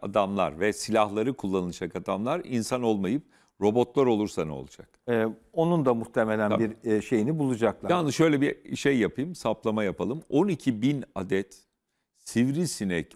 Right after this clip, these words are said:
Speaker 1: on iki bin adet sivrisinek büyüklüğünde iç-, içlerinde yalnızca patlayıcı maddeler olan, kondukları yerde büyük bir hasar oluşturan sivrisinekler üretildi.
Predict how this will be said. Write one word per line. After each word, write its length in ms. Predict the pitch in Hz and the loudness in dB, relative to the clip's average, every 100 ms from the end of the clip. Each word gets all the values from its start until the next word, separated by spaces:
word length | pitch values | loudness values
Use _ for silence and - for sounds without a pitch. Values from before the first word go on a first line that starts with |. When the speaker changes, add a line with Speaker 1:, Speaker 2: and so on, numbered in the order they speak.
| - | -2
Speaker 1:
on 140 | 131 | 0
iki 320 | 135 104 85 | 0 -4 0
bin 200 | 113 135 - | 2 2 -2
adet 360 | 78 71 - - | -8 -10 -12 -16
sivrisinek 800 | - 123 151 170 117 92 80 - | -6 -4 -4 -6 -6 -6 -6 -4
büyüklüğünde 880 | 98 104 - 85 73 73 69 71 107 _ _ _ _ _ _ - | -2 -2 -2 -6 -6 -8 -12 -14 -16 _ _ _ _ _ _ -10
iç-, 340 | 113 - - - | -8 -8 -12 -6
içlerinde 640 | 135 - - 143 135 139 143 | -4 -4 0 0 0 -2 0
yalnızca 1080 | 139 180 233 214 180 139 139 143 156 165 - _ | 0 0 -2 -2 -2 -4 -2 0 -2 -6 -18 _
patlayıcı 640 | - 123 - 135 135 123 135 | -4 -4 -2 0 0 0 -2
maddeler 500 | 107 92 95 87 78 | -2 -2 -2 -2 -2
olan, 260 | 67 - _ _ | -6 -12 _ _
kondukları 480 | 101 110 110 117 117 | -4 -2 -4 -2 0
yerde 480 | 127 107 107 123 95 | 0 0 -2 -6 -2
büyük 360 | 110 131 - | 0 0 -2
bir 260 | 107 120 - _ _ | -6 -6 -6 _ _
hasar 440 | _ 101 - 127 120 | _ -10 -2 0 0
oluşturan 800 | - 95 85 - - 95 131 160 _ _ _ | -2 -8 -8 -10 -8 -6 -6 -12 _ _ _
sivrisinekler 960 | - 131 143 147 - 98 90 143 170 170 _ | -2 -2 0 -4 -6 -6 -4 -2 -4 -6 _
üretildi. 760 | 117 123 - 110 90 98 143 | 0 0 0 -4 -4 -2 -2